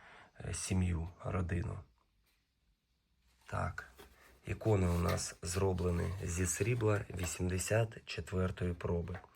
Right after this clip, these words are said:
Проба повинна бути і на вінчики. От бачите, як тут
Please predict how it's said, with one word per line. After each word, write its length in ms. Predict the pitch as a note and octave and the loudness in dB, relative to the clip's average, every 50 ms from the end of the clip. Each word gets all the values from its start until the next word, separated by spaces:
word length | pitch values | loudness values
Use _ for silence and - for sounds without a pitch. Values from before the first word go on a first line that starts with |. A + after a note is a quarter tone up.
| - - - - - - - _ - - - _ _ _ - | -20 -20 -20 -20 -20 -20 -20 _ -20 -20 -20 _ _ _ -2
Проба 360 | G#2+ G2 G#2+ G#2 F2+ F2+ F2 | 4 8 8 8 8 6 2
повинна 560 | - - - F2+ F2+ G2 F#2 E2+ F2 E2+ F2 | 2 2 2 4 4 4 4 4 4 2 2
бути 480 | E2+ D#2+ E2+ E2+ E2 D2+ - - E2+ - - - | 2 0 -2 -4 -4 -4 -4 -4 -6 -6 -4 -2
і 120 | A2+ C3 | 0 2
на 180 | C3 C3 B2+ A#2+ | 2 2 2 2
вінчики. 760 | A#2+ B2+ C3 B2 B2 A#2+ - A#2+ A#2 - - A2+ A2 A2 A2 - - - - - | 4 4 4 4 4 0 -2 -4 -4 -2 0 0 0 0 -2 -4 -10 -18 -12 -8
От 160 | A2 F2+ E2+ | -6 -4 -4
бачите, 480 | E2+ F2+ G#2 G#2+ - - - - G2 | -2 -2 -2 -4 -4 -6 -10 -6 -4
як 260 | F2+ F2 F2+ F2+ - - | -2 -2 -2 -4 -6 -8
тут 300 | - - F#2 F2 - | -12 -10 -10 -10 -12